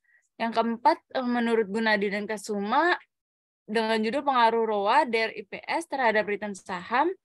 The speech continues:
dalam perusahaan food and beverage yang terdaftar di B E I tahun dua ribu delapan sampai dua ribu dua belas. Hasilnya menunjukkan bahwa roa dan I P S secara signifikan berpengaruh positif terhadap return saham,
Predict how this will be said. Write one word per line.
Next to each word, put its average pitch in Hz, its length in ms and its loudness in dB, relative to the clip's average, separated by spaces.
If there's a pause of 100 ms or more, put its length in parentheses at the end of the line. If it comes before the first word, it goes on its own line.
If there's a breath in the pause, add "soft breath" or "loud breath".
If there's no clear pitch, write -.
(1200 loud breath)
dalam 226 560 4
perusahaan 247 1400 0
food 269 240 -14
and 226 160 -2
beverage 233 560 -4
yang 226 160 -2
terdaftar 202 400 -2
di 196 80 -2
B 185 160 -4
E 185 160 2 (160)
I 294 60 -6 (100)
tahun 233 400 -2
dua 240 160 2
ribu 196 160 -2
delapan 196 240 0
sampai 220 320 -6
dua 202 100 0
ribu 190 220 -4
dua 202 240 0
belas. 190 320 -4 (480 soft breath)
Hasilnya 240 480 2
menunjukkan 285 560 0
bahwa 240 320 2
roa 214 640 -2
dan 214 240 -4
I 196 80 -14
P - 160 -8
S 294 240 -4
secara 233 480 0
signifikan 226 560 -4
berpengaruh 214 480 0
positif 220 480 -4
terhadap 208 320 2
return 202 320 -6
saham, 196 480 -2